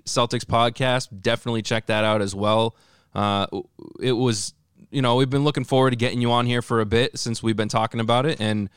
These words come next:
really appreciate you taking some time to, to come and talk to us.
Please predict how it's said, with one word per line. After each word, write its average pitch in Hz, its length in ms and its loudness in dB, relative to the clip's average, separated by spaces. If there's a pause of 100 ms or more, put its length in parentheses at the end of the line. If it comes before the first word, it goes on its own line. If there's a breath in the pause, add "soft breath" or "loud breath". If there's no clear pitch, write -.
(280 soft breath)
really 131 600 4
appreciate 117 440 0
you 98 100 -2
taking 110 260 -2
some 104 160 -6
time 110 300 -2
to, 101 280 -4
to - 200 -4
come 104 180 -2
and 92 80 -6
talk 101 260 -2
to 98 120 -8
us. - 280 -12